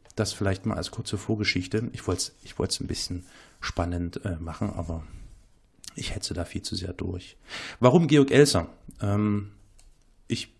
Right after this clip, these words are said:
muss offen zugeben, dass mir Georg Elser zwar der Name ein Begriff war, die Zuordnung für mich und die ganzen Umstände, ähm, zum Fall Georg Elser und diesem Versuch, äh,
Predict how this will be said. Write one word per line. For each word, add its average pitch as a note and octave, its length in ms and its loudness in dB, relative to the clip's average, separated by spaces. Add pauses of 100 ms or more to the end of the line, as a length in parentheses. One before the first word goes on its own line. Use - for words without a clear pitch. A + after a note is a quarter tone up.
(120)
muss A#2+ 320 -2
offen C3+ 500 6 (220)
zugeben, A#2+ 720 2
dass - 420 0 (460)
mir A2 160 4
Georg A2 360 2
Elser C3 400 4
zwar A2 280 4
der F#2+ 100 2
Name A#2 400 4
ein G2+ 120 -2
Begriff - 440 -6
war, F#2+ 360 -4 (260)
die A2+ 100 -2
Zuordnung C#3+ 540 0
für C3 160 -4
mich A2+ 520 -2
und G2+ 220 -4
die F#2+ 60 -4
ganzen G2+ 400 -4
Umstände, F2+ 840 2 (760)
ähm, F#2+ 540 0 (180)
zum G#2 240 -4
Fall F#2 300 0
Georg F2+ 340 0
Elser F2+ 480 -2
und A2 320 -2
diesem G2+ 240 -4
Versuch, G#2 640 -4 (300)
äh, F2 260 -4